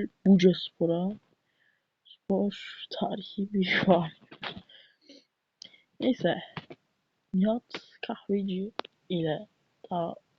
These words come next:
fazla video istiyorsanız beğenin, abone olun. Abone olmak tabii önemli. Instagram hesabımızdan da takip edin.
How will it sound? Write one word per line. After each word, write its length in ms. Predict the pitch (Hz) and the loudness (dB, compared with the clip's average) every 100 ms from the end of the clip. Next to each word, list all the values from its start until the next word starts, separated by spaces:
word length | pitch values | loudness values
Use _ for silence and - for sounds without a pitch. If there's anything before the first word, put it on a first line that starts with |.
| _ - | _ -10
fazla 260 | 170 180 | -6 -4
video 340 | 170 170 170 170 | -4 -2 -4 -6
istiyorsanız 600 | - - 170 - 165 185 - | -8 -6 -6 -6 -10 -10 -2
beğenin, 440 | 170 170 160 180 - - - | 2 4 2 -2 -4 -8 -6
abone 320 | 170 160 156 | -4 -2 -2
olun. 400 | 160 - - - - - - - - _ _ - - | -6 -6 -6 -8 -14 -10 -10 -12 -18 _ _ -20 -4
Abone 340 | 165 165 170 | -2 0 -2
olmak 460 | 170 180 214 185 190 _ - _ _ | -4 -6 -8 -10 -10 _ -20 _ _
tabii 200 | - 170 165 | -4 -2 -2
önemli. 400 | 180 185 240 247 - - - - - | -4 -6 -10 -12 -8 -4 -4 -6 -6
Instagram 500 | 208 - 190 - 202 | -6 -2 -4 -2 -2
hesabımızdan 1000 | 196 - 180 180 175 185 - - 175 175 | -2 -2 -4 -2 -4 -2 -4 -4 -4 -4
da 60 | 180 | -6
takip 360 | - - - - | -10 -14 -14 -2
edin. 360 | 170 160 165 | -2 -2 -8